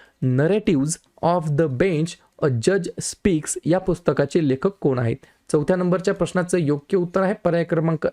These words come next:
ए, एन व्ही रमन. बरोबर, फोटोच्या माध्यमातून तुम्हाला लक्षात आलं असेल, Narratives of the Bench, A Judge Speaks असं या पुस्तकाचं नाव आहे. पुस्तकाचं लेखन केलं आहे एन व्ही रमन.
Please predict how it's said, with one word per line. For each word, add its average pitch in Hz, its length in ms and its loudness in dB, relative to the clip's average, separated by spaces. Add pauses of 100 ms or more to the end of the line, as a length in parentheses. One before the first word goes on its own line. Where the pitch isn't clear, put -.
ए, 196 180 2 (400)
एन 185 200 2
व्ही 156 260 0 (240)
रमन. 139 460 0 (340)
बरोबर, 175 240 2 (220)
फोटोच्या 175 380 0
माध्यमातून 170 540 0
तुम्हाला 170 220 2
लक्षात 156 300 0
आलं 180 160 2
असेल, 196 260 0 (400)
Narratives 208 720 0 (260)
of 170 480 -2
the 156 240 2 (220)
Bench, 160 380 0 (380)
A 139 40 2
Judge 160 420 0 (280)
Speaks - 520 -4 (220)
असं 180 180 2
या 180 100 0
पुस्तकाचं 151 560 -2
नाव 160 180 0
आहे. 196 160 0
पुस्तकाचं 151 560 -2
लेखन 135 360 2
केलं 143 200 2
आहे 160 100 0 (120)
एन 147 180 2
व्ही 156 240 0 (280)
रमन. 131 420 -2